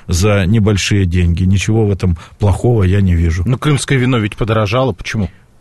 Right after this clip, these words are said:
Speaker 1: Э, ну, крымское вино, э, наверное, как и все продукты у нас, э, на сколько процентов продукты подорожали в Российской Федерации
Speaker 2: Разные по-разному.
Speaker 1: за прошедший год?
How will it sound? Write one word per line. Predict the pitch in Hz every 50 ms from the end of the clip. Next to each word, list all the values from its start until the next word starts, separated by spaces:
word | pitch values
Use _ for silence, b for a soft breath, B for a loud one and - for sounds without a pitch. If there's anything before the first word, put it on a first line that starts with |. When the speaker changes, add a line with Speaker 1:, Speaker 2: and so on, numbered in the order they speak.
| -
Speaker 1:
Э, | 101 104 98 98 95 92
ну, | 92 101 110 113 104
крымское | 92 - - 120 135 131 117 - - 139 131 123 123
вино, | 123 127 123 127 131 139 139 139 135 127 123 - -
э, | - 113 120 113 113 113 110 110 110 98 92
наверное, | 104 117 117 120 131 143 156 156 147 143 135 123 117 107
как | - - 110 95 -
и | 110
все | 98 90 - 117 107
продукты | - - 98 98 92 92 98 90 - - - 98
у | 87 87 90
нас, | 92 95 90 - - -
э, | 85 87 92 92 92 90 92 90 92 90 87 87 85 87 65 58 85
на | 101 120
сколько | 113 - - 143 101 - -
процентов | - - 98 101 95 - 107 90 80 80 - -
продукты | - - 98 101 92 90 87 - - -
подорожали | 90 - 104 87 85 90 90 92 95 87 95 87 82 85
в | 87
Российской | 90 90 87 - - 82 - - - 85
Федерации | - - 87 87 101 104 - - 82 -
Speaker 2:
Разные | 143 143 -
по-разному. | 151 143 131 139 151 123 - 143 120
Speaker 1:
за | 120 113 92
прошедший | - 107 107 95 - 107 92 - - - 101 98
год? | 95 90 85 80 -